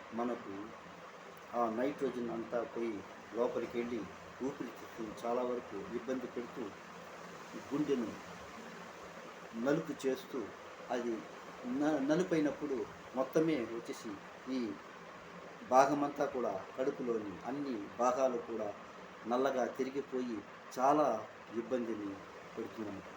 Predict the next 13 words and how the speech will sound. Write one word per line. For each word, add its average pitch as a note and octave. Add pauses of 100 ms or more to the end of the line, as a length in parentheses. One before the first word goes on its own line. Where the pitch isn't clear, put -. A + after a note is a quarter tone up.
(120)
కాబట్టి A#2+ (400)
దయచేసి F3 (500)
ఎవరు D#3+
కూడా C#3 (360)
టపాసులను C#3+ (120)
కాల్చకండి. G#2+ (640)
ఇది D3 (160)
చాలా D#3+
వరకు E3+
ప్రమాదకరమైనది. B2+
చాలా D3+
వరకు D#3
ఏమిటి, A2+